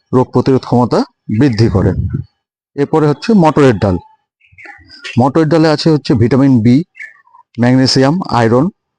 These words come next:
শর্করা, ফাইবার ও পটাশিয়াম, যা গাছের বৃদ্ধি ও বিকাশে সাহায্য করে, রোগ প্রতিরোধ ক্ষমতা বৃদ্ধি করে ও গাছকে শক্তি সরবরাহ করে। এরপরে হচ্ছে আমরা দেখাবো মুসুরির ডালে কি আছে। মুসুরির ডালে আছে নাইট্রোজেন,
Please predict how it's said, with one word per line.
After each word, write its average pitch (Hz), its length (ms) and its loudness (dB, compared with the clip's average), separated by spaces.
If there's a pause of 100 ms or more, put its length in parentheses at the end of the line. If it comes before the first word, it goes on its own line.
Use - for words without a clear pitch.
(220)
শর্করা, 117 480 -2 (240)
ফাইবার 120 400 0 (480)
ও 117 60 0 (140)
পটাশিয়াম, 110 480 0 (680)
যা 117 160 0
গাছের 127 380 0 (200)
বৃদ্ধি 123 400 0
ও 170 60 4
বিকাশে 131 420 0
সাহায্য 113 400 0
করে, 117 200 0 (840)
রোগ 151 220 0
প্রতিরোধ 147 380 2 (100)
ক্ষমতা 131 320 0
বৃদ্ধি 117 300 0
করে 123 220 0 (520)
ও 127 80 0
গাছকে 120 400 0 (360)
শক্তি - 340 -4
সরবরাহ 113 480 2
করে। 95 220 -2 (1400)
এরপরে 170 360 2
হচ্ছে 165 220 -2
আমরা 165 180 0
দেখাবো 160 200 2
মুসুরির 151 420 2
ডালে 95 280 0 (160)
কি 151 180 0
আছে। 92 220 -4 (280)
মুসুরির 156 340 0
ডালে 170 160 4
আছে 160 200 0
নাইট্রোজেন, 127 480 2